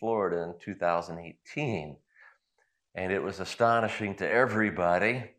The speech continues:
in the aftermath to see the absolute devastation, and then to see one house that was right in the, the, the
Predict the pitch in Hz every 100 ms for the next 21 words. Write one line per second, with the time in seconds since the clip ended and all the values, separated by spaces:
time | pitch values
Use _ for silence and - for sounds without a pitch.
0 | _ 87 92 92 104 123 120 - 95 90
1 | 85 107 123 - - _ _ - _ _
2 | 95 - 110 101 95 117 117 107 98 90
3 | 98 98 90 - 107 113 - - 92 92
4 | - 87 87 98 104 101 - 104 87 92
5 | 117 113 101 95 95 90 85 87 95 104
6 | 104 - 95 92 87 85 76 80 76 -
7 | 76 69 - -